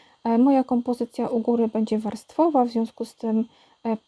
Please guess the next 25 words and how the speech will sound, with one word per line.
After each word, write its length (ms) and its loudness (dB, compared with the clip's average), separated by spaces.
papierek 540 0
wyżej, 680 2
e, 280 -2
będę 420 4
drzeć 600 -4
w 240 -14
innych 360 4
miejscach 480 -6
niż 180 -4
ten 160 -6
papierek 560 -6
na 180 2
dole. 240 -6
E, 120 0
tam, 280 -2
gdzie 220 0
mam, 380 6
e, 40 -4
naddarcia, 880 0
będę 340 0
przyklejać 840 -4
sobie 360 -6
takie 240 -6
kawałeczki 760 -2
koronki, 720 0